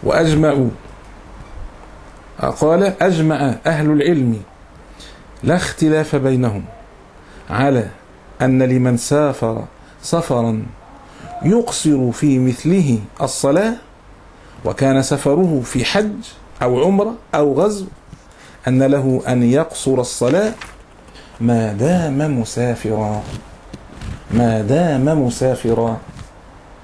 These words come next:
هذه هي المسألة، وهي أن من سافر سفرا يقصر في مثله الصلاة، وذكر أمثلة حج، عمرة، غزو، نحو ذلك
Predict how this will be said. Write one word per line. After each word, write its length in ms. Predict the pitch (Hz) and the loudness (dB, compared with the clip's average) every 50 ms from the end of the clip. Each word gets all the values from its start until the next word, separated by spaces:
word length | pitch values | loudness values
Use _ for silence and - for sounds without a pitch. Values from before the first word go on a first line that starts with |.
| - - | -6 -2
هذه 220 | 120 131 127 127 | 0 0 2 4
هي 100 | 131 135 | 4 4
المسألة، 460 | 127 127 123 120 - - 143 139 - - - - - - - - - - | 4 2 0 -2 -2 -2 -2 -2 -2 -6 -12 -20 -20 -20 -20 -20 -10 -6
وهي 340 | 139 120 113 120 120 123 120 - - - - - - - - - - - - | -4 -2 0 2 2 0 -2 -4 -10 -18 -20 -20 -20 -20 -20 -20 -12 -4 0
أن 260 | 135 131 131 131 131 | 2 2 4 4 4
من 120 | 131 123 117 | 2 2 0
سافر 580 | - - 151 156 170 165 165 170 160 160 160 | 0 2 2 2 2 2 0 0 0 0 0
سفرا 460 | 156 - 175 165 - 131 110 110 107 107 95 - - - - - - - - - - - - - - - | 0 0 -2 -2 0 -2 -2 -2 -4 -6 -8 -10 -12 -14 -16 -18 -18 -20 -20 -20 -20 -20 -18 -18 -12 -6
يقصر 520 | - 107 107 104 - - - 151 156 156 147 | -2 -2 -2 -2 -2 -2 0 2 2 2 0
في 220 | 151 - 151 151 156 156 | 2 2 2 4 4 2
مثله 500 | 139 - - 151 165 165 143 123 107 98 - - | 0 0 0 2 2 2 2 0 0 -2 -4 -6
الصلاة، 600 | - 117 - - - 147 147 151 160 160 139 120 110 - - - - - - - - - - - - - - - - - - - - - - - - - - - | -6 -4 -4 -2 0 0 2 2 2 0 0 -2 -6 -10 -16 -20 -20 -20 -20 -20 -20 -20 -20 -20 -20 -20 -20 -20 -20 -20 -20 -20 -20 -20 -20 -20 -20 -20 -10 -4
وذكر 480 | - 123 131 135 165 170 - 160 - - | -2 0 2 2 2 2 0 0 0 0
أمثلة 340 | 160 151 - - 185 151 127 | 0 0 0 2 2 2 0
حج، 320 | - 147 151 143 127 123 | 0 0 -2 -2 0 -2
عمرة، 300 | 127 143 147 143 135 135 | 0 2 2 2 2 2
غزو، 320 | 123 135 143 131 131 135 131 | 2 2 0 0 0 -2 -2
نحو 240 | 127 120 127 127 | -4 -4 -4 -2
ذلك 480 | 123 127 131 127 120 120 - - - - | 0 0 0 0 -2 -4 -8 -12 -20 -20